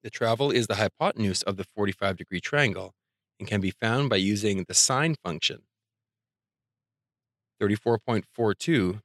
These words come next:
divided by sine forty-five equals fifty-four point three three. Jumper offsets. A jumper offset in a piping system uses a combination of fittings to go around or over a duct, column,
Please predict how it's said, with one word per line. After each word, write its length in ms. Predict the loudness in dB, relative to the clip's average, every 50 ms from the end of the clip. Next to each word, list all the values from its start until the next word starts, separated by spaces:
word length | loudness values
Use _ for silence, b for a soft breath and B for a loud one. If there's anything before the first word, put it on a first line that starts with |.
| _ _ _
divided 260 | -4 -2 0 0 2 0
by 140 | 0 0
sine 320 | 0 0 0 0 0 0 -2 -2
forty-five 600 | -4 -4 -4 -4 -2 -2 0 2 2 0 0 -2 _ _
equals 600 | -8 -8 -6 _ -4 -2 -2 -2 -2 -4 -8 -8 _ _
fifty-four 500 | -14 -14 -10 -10 -12 -6 -4 -4 -4 -4
point 260 | -6 _ -8 -8 -8 -8
three 200 | _ -12 -12 -12 -12
three. 280 | _ -8 -8 -8 -8 -12 _ _ _ _ _ _ _ _ _ _ _ _ _ _ _ _ _ _ _ _ _ _ _ _ _ _ _ _ _ _ _ _ _ _ _ _ _ _ _ _ _ _ _ _ _ _ _ _ _ _ _ _ _ _ 0
Jumper 320 | 0 0 2 2 2 2
offsets. 600 | 2 2 0 -2 -2 -2 -2 -4 -4 -8 -10 -10 -10 _ _ _ _ _ _ _ _ _ _ _ _ _
A 40 | -2
jumper 360 | 2 2 2 2 2 2 4
offset 420 | 4 4 2 2 2 4 4 2 2 -4
in 140 | _ -2 -2
a 40 | 0
piping 360 | 0 0 0 0 0 0 0
system 400 | 0 0 0 0 0 0 2 2
uses 240 | 2 2 2 2 0
a 80 | 0 -2
combination 680 | -4 -4 -2 -2 0 0 0 2 2 2 2 0 -2
of 60 | -4 -4 -4
fittings 360 | -2 0 0 0 -2 -6 -8
to 100 | -8 -4
go 180 | -2 0 0 2
around 400 | 2 2 2 2 2 0 -2 -4
or 220 | -4 -6 -6 -2 0
over 320 | 0 0 0 0 0 -2 -2 -4
a 80 | -8
duct, 460 | -4 0 0 0 0 0 _ -16 -20 _ _ _ _
column, 460 | _ -2 0 2 2 2 0 0 -2